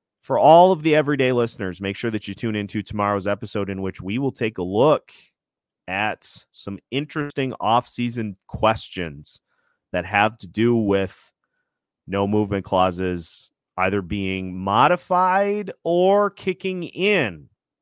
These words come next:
in the off-season. So stay tuned for that coming up tomorrow. Spurgeon, Kaprizov, we'll, uh, we'll take a look at some big questions that will be facing the Wild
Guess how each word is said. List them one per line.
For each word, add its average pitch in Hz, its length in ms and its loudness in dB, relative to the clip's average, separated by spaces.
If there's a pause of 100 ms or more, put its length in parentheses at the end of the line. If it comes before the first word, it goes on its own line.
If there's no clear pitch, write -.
(420)
in 104 100 -6
the 104 140 -4
off-season. - 920 -6
So 82 420 -6
stay 113 260 -2
tuned 123 300 -4
for 113 120 -6
that 113 220 2
coming 117 200 -4
up 107 180 -6
tomorrow. 123 680 4 (480)
Spurgeon, 120 680 -2 (600)
Kaprizov, 113 720 -2 (360)
we'll, 117 360 -2
uh, 131 140 0
we'll 135 120 -4
take 147 220 -4
a 127 40 -4
look 139 200 -2
at 135 140 -4
some 120 200 -6
big 123 280 -2
questions - 880 -2
that 90 80 -4
will 92 100 -2
be 92 100 -6
facing 104 380 -4
the 98 60 -4
Wild 95 520 0